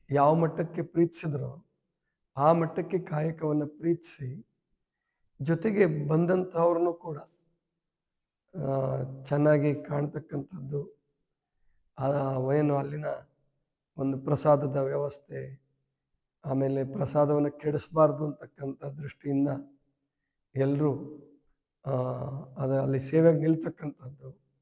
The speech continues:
ಇದನ್ನ ಗಮನಿಸಿದ್ದೀನಿ. ಅಂದ್ರೆ ಪಾಂಡಿಚೇರಿಗೆ ಹೋಗಿ ಬಂದು ಕೂಡ ಈಗಾಗ್ಲೇ, ಆ,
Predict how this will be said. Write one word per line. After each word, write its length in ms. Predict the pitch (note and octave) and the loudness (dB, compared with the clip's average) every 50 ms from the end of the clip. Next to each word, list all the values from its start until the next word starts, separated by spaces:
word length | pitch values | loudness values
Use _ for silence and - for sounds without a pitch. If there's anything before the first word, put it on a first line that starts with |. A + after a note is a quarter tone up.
| _ _ _ _ _ _ _ _ _ _ _ _ _ _ _ _ _ _ _ _ _ - | _ _ _ _ _ _ _ _ _ _ _ _ _ _ _ _ _ _ _ _ _ 0
ಇದನ್ನ 520 | D#3+ D#3 F#3 F3+ F3 E3+ E3+ D#3+ D3+ C#3+ | 4 4 6 6 6 6 6 6 4 2
ಗಮನಿಸಿದ್ದೀನಿ. 800 | D3 D3 C3+ C#3 C#3 C#3+ D#3 D#3+ - - E3+ D#3 C#3+ C#3 B2+ B2+ | 0 -2 -2 0 2 2 2 0 0 -4 -8 -8 -8 -8 -12 -14
ಅಂದ್ರೆ 240 | C3 D3+ D#3+ D#3+ - | -12 -10 -10 -10 -10
ಪಾಂಡಿಚೇರಿಗೆ 640 | _ - - C3+ C#3+ D#3+ D3+ - - E3+ F3 F3 | _ -12 -12 -10 -8 -8 -8 -4 0 2 4 4
ಹೋಗಿ 260 | E3 D#3+ E3+ E3 E3 E3 | 4 4 2 2 2 0
ಬಂದು 240 | F3 F3 F3 F3+ | -2 -2 -2 -4
ಕೂಡ 240 | E3+ - - F3 F#3 F#3+ D#3+ D3+ - - _ _ _ _ _ _ _ _ _ _ _ _ _ _ _ - | -6 -6 -4 0 0 0 0 0 -4 -14 _ _ _ _ _ _ _ _ _ _ _ _ _ _ _ -4
ಈಗಾಗ್ಲೇ, 760 | D3 D3 D3 D3 C#3+ C#3+ D3+ D#3 D3+ D3 D3 E3 E3+ - - _ _ _ _ _ _ _ _ _ _ _ _ _ _ _ _ - | 0 2 4 4 4 4 2 2 2 2 0 -2 -6 -10 -14 _ _ _ _ _ _ _ _ _ _ _ _ _ _ _ _ -12
ಆ, 60 | - | -10